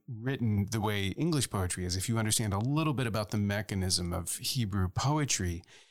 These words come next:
you can overcome those things and you see their equivalent. So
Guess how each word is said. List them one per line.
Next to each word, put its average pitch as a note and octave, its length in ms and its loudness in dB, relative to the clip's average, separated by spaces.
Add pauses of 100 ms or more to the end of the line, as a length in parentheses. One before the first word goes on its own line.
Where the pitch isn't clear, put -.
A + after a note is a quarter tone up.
(160)
you B2 160 -2
can A#2 160 0
overcome G#2+ 760 2 (200)
those D#3 320 0
things F2+ 340 2
and A2 240 0
you G#2 140 0
see G2+ 460 2
their F2+ 220 0
equivalent. F#2 560 -2
So G2+ 360 2